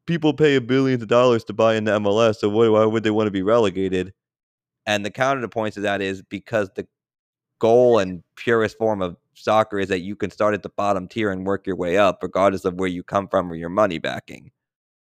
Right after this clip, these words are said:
U S L aiming to do this in the second division, so it would be a tier two and tier three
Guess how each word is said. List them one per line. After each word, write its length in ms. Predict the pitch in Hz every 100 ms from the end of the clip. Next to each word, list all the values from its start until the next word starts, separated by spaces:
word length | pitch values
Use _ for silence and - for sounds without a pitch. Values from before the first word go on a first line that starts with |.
| _ _ _ _
U 320 | 107 117 151 160
S 140 | 156
L 220 | 147 147
aiming 320 | 92 120 127 120
to 80 |
do 160 | 107 117
this 160 | 110 113
in 80 |
the 100 | 107
second 340 | 101 104 - 104
division, 380 | 95 95 101 92
so 100 | 98
it 20 |
would 120 | 95
be 140 | 104
a 80 | 95 - _ _ _
tier 240 | - 123 113
two 300 | - 120 104
and 100 | 98
tier 280 | 113 104
three 400 | - 107 104 92